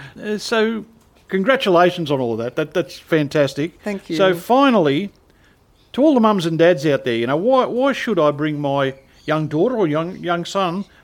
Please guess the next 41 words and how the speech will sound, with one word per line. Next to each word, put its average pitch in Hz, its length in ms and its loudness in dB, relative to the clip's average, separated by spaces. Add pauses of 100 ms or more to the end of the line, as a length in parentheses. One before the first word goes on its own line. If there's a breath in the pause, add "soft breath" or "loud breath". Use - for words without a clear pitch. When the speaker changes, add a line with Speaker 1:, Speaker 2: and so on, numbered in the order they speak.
Speaker 1:
along 180 240 0
to 196 100 -8
netball, 220 380 -4
to 139 60 -18
try 208 240 0
netball? 220 420 -4 (220)
Speaker 2:
Oh, 190 260 4
look, 220 280 0
it's - 220 -2
a, 202 320 2
it's 196 200 -6
a 214 80 0
wonderful 208 500 -2
experience. 175 880 -4
Like 196 360 0
a - 20 -4
lot 175 160 -2
of 170 100 -6
sports, - 500 -2
we 196 120 -2
have 170 300 -2 (500 loud breath)
programs 180 640 2
for, 170 280 0 (220)
for 208 120 -2
the 170 80 -2
young 180 460 2 (320)
boys 196 320 2
and 175 120 -6
girls, 190 420 0
I 165 100 0
think 175 180 -6
from 170 180 -8
five 175 320 0
years 175 220 -4
of 165 100 -6
age. 214 440 -2 (540 loud breath)
They 170 120 2
don't 156 220 0
play, 185 420 2
but 240 220 -2
they, 160 380 0